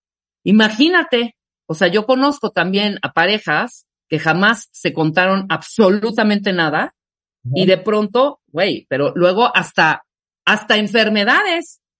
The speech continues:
Speaker 1: Después
Speaker 2: Ay, no.
Speaker 1: de años de matrimonio, los hijos, dos de, hijos de una pareja que conozco, diabéticos, porque él jamás contó esa parte de su historia, por ejemplo, ¿no?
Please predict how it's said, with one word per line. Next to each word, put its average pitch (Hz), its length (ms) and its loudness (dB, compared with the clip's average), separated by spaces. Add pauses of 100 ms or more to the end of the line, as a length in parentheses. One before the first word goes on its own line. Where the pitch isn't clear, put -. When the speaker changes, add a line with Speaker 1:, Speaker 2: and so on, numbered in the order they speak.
(180)
Speaker 1:
Después 208 460 2
Speaker 2:
Ay, 339 120 2
no. - 40 -4
Speaker 1:
de 311 220 2
años 302 300 2
de 269 100 2
matrimonio, 262 920 0
los 220 280 -4
hijos, 302 460 0
dos 285 260 0
de, 320 160 0 (100)
hijos 254 320 0
de 208 160 0
una 226 320 0
pareja 220 300 -2
que 196 120 -8
conozco, 196 600 -2 (840)
diabéticos, 226 960 0 (540)
porque 202 420 0
él 294 280 4 (220)
jamás 226 540 0
contó 202 420 -2
esa 202 240 -4
parte 185 260 -2
de 175 60 -4
su - 100 -6
historia, 139 460 -4
por 160 140 0
ejemplo, 160 520 -2
¿no? 175 300 -12